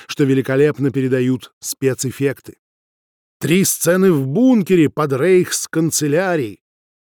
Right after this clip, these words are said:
Здесь зооаудитория срывает цветы своей хвостатой радости,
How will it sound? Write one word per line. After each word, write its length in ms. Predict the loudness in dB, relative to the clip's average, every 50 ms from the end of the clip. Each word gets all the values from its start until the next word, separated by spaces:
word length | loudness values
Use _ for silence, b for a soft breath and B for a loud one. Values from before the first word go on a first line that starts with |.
| _ _ -8
Здесь 540 | -6 -6 -2 0 2 4 4 4 4 2 -2
зооаудитория 1400 | -6 -6 -8 -4 0 2 2 4 4 4 2 2 2 2 4 4 4 2 2 2 2 2 4 4 2 2 0 0
срывает 720 | -2 -4 -4 -4 -2 -2 -2 -2 -2 -2 -2 -4 -4 -4
цветы 500 | -6 -4 -2 -4 -4 -2 0 0 0 0
своей 480 | -2 -4 -4 -4 -4 -2 -2 0 -2 -2
хвостатой 680 | -4 -6 -8 -6 -6 -6 -6 -6 -6 -6 -6 -6 -6
радости, 680 | -6 -6 -6 -6 -6 -8 -8 -10 -10 -12 -14 -16 -18